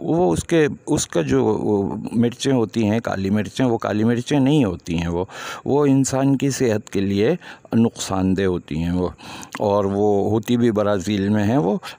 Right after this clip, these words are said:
और, आ, और अगर वो पौधा पाकिस्तान में लगा लिया जाए, तो ज़ाहिर है उसमें, अ, ये होगा कि, अच्छा, उस पौधे की हाइट तकरीबन थर्टी या थर्टी फ़ाइव फीट ऊंचाई तक जाती है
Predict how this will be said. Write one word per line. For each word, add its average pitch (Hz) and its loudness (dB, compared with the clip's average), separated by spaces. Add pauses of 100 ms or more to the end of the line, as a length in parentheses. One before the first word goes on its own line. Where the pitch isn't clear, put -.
(100)
और, 95 0
आ, 110 -2 (560)
और 120 2 (120)
अगर 131 0
वो 120 0
पौधा 107 -2
पाकिस्तान 101 -4
में 104 2
लगा 107 0
लिया 127 2
जाए, 120 2
तो 117 -2
ज़ाहिर 107 -2
है 120 2
उसमें, 107 0 (440)
अ, 104 0
ये 107 2
होगा 113 2
कि, 107 0 (360)
अच्छा, 120 0
उस 113 0
पौधे 135 0
की 135 2 (100)
हाइट 123 0 (400)
तकरीबन 127 2
थर्टी 117 0
या 113 0
थर्टी 110 -4
फ़ाइव 110 -2
फीट 123 -2 (320)
ऊंचाई 117 0
तक 113 -4
जाती 90 -2
है 82 -4